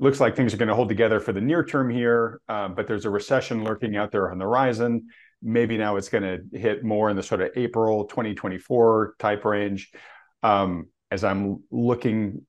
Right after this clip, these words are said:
at different types of strategies or assets to consider, you know, Darius, wh-, what are some of the things at forty-two Macro that you guys have your eyes most closely on here?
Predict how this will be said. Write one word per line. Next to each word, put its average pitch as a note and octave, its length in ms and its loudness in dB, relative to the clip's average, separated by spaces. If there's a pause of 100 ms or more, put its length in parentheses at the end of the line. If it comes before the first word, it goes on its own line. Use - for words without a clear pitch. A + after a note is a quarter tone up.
(280)
at G2 380 -6
different G#2+ 320 0
types - 280 0
of - 220 -2 (340)
strategies G#2+ 760 2
or E2+ 100 0
assets G#2+ 400 -2
to - 140 -8
consider, G2 680 0
you A2+ 60 -4
know, F#2+ 160 -4 (220)
Darius, A2+ 280 6
wh-, B2+ 180 2
what D3+ 160 6
are D3+ 60 6
some C3 160 -2
of A#2+ 80 0
the G#2+ 60 -2
things G2+ 260 -2
at G2 100 -6
forty-two G#2 320 0
Macro G2 500 0
that G2+ 100 -8
you G#2+ 100 0
guys G2+ 240 -2
have G2 140 -6
your F#2 120 -2
eyes F#2 220 -2
most F#2 180 -6
closely - 360 -2
on F2+ 160 -6
here? F#2 240 -8